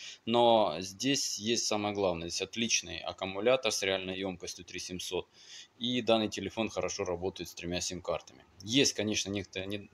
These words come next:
с четырьмя сим-картами. Есть, конечно, некоторые недостатки в меню пользования, но, в принципе, они не критичны.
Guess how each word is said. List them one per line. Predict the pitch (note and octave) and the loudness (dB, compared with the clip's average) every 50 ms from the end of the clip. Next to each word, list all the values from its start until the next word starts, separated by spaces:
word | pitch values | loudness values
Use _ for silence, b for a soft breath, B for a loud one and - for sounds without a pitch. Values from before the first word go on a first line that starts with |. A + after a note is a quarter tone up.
| - | -6
с | - - | 0 4
четырьмя | - - - - - A2 A2+ G2 F2 | 4 4 4 4 2 2 2 2 0
сим-картами. | - - E2+ E2+ - F#2+ F2 E2 - - F2+ F2+ | 0 -2 -4 -4 -2 -2 -2 -2 -4 -8 -16 -4
Есть, | F2+ G#2 A#2+ - | 0 0 0 2
конечно, | - A2+ A2 G#2 - - G#2+ | 2 2 2 2 2 0 0
некоторые | A2 A2+ - - - G#2 A2 A2 | 0 0 0 0 0 0 2 2
недостатки | A2+ A2+ A#2+ B2+ - - - - F#3 - - - C#3 | 2 0 0 0 0 4 6 6 6 6 4 0 0
в | B2 | 0
меню | A#2+ A#2+ A#2+ B2 B2 B2 A#2 | 0 0 0 0 0 0 0
пользования, | - - B2+ A#2+ A2+ G#2+ A2 G#2+ G#2 G2 G2+ | 2 2 2 2 4 2 2 2 2 0 2
но, | A2+ C#3 C3+ A#2+ | 4 4 4 4
в | - | 2
принципе, | - C3+ D3 D#3 C#3 - G#2+ - - G#2+ G2+ | 0 0 0 2 0 -2 -4 2 4 4 4
они | A2 B2+ A#2+ | 4 4 2
не | A2+ A#2 A2+ | 2 0 0
критичны. | - A2+ A2 G#2+ - B2 A#2 - - - - - | -2 -4 -8 -2 -2 0 0 0 0 -2 -6 -10